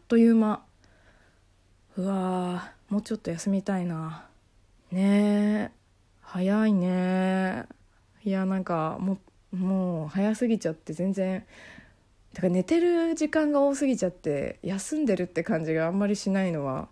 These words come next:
なぜなんだろう。ね。次回もね。次回、なんだろう。なんかまだお年玉トークが来てないから、来そうな気するんだけどね。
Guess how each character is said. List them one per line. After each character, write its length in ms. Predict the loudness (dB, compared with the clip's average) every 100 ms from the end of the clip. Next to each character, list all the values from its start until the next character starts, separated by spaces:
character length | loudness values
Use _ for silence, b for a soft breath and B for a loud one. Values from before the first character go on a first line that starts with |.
| B B B -4
な 120 | -2
ぜ 120 | -2
な 100 | -2
ん 100 | -8
だ 140 | -14
ろ 200 | -14 -16 -18 _ _ _ _ _ _ _ _ _ _ -12
う。 40 |
ね。 340 | -8 -6 -8 -12 _ _ _ _ _ _ _ _
次 140 | -20 -4
回 200 | -2 -2
も 120 | -4
ね。 380 | -6 -4 -6 -8 _ _ _ _ _ _ _ _ -16
次 140 | -8
回、 460 | -2 2 2 0 -4 -8
な 140 | -2 0
ん 80 |
だ 120 | 0 0
ろ 280 | -2 -6 B
う。 40 | B B -4
な 80 | 0
ん 20 |
か 80 | 2
ま 120 | 4
だ 100 | 4
お 100 | 4
年 240 | 0 -2
玉 240 | -2 -2 -2
ト 180 | -2 -2
ー 40 |
ク 120 | -2
が 120 | -4
来 200 | -6 -8
て 120 | -6 -4
な 160 | -2
い 60 | -4
か 140 | -6
ら、 420 | -6 -6 -8 -10 -16 B B B _ _ -12
来 100 | -8
そ 180 | -2
う 60 | -2
な 80 | -2
気 200 | -2 -4
す 140 | -2
る 80 | 0
ん 100 | 0
だ 80 | -2
け 120 | -6
ど 80 | -8
ね。 240 | -8 -10